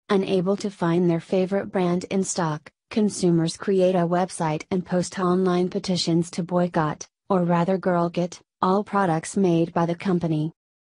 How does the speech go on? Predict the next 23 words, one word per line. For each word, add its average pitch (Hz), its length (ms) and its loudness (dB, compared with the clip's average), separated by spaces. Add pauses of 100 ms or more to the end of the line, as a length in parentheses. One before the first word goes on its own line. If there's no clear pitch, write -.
(120)
The 202 100 2
company 220 440 2
has 240 200 0
already 202 460 0
suffered 180 480 -2
serious 196 520 0
consumer, 185 600 0 (240)
investor 185 680 0
and 185 160 0
government 214 480 0
scrutiny 190 480 -2
after 214 340 -2
having 202 360 2
experienced 196 760 0
more 202 260 2
than 185 160 2
a 190 80 2
dozen 190 400 0
product 175 460 -2
recalls 175 420 -4
in 180 180 2
recent 175 440 0
years. 156 420 0